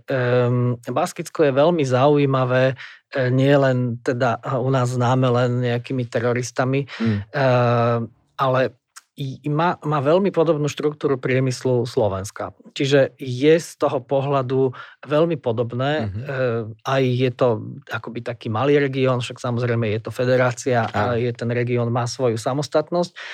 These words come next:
Speaker 1: ale veľmi zaujímavá je tá štruktúra, jednak aj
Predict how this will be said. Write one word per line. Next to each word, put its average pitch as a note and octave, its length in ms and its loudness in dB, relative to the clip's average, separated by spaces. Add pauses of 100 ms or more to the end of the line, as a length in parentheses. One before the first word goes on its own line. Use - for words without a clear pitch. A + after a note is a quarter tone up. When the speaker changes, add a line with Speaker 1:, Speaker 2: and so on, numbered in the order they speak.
(220)
Speaker 1:
ale D3+ 160 4
veľmi G#3 240 4
zaujímavá D3+ 560 2
je C3 60 -2
tá C3 100 -4
štruktúra, C3 720 -2 (160)
jednak C#3+ 400 -2 (160)
aj A#2+ 240 -4